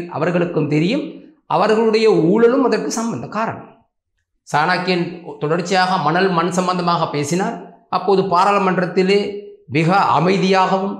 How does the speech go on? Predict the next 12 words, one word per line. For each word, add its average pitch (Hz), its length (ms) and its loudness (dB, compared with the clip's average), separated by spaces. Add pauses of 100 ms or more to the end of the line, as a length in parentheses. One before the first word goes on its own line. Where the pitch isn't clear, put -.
(280)
தெளிவாகவும் 220 760 0 (640)
மட்டக்களப்பு 190 520 0
மாவட்ட 170 400 0
பாராளுமன்ற 165 640 0
உறுப்பினர் 160 420 -2 (340)
சிவனேத-, 196 640 0 (120)
சிவனேசதுரை 180 680 0
பிள்ளையான் 208 440 2
என 160 100 0
கூறப்படுபவர் 156 680 -2 (340)
தெளிவாக 214 540 2
கூறினார், 175 480 2